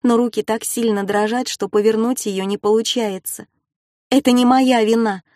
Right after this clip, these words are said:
выпаливаю я, повернув голову к нему, «что моя мама меня родила. Зачем ты хочешь сделать мне больно?»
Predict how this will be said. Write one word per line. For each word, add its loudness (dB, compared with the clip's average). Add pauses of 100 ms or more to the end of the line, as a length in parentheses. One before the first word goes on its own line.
(160)
выпаливаю 2
я, -2
повернув 0
голову 0
к -12
нему, -4 (380)
«что 0
моя 2
мама 4
меня 0
родила. 2 (360)
Зачем 2
ты 0
хочешь 2
сделать 0
мне 0
больно?» 0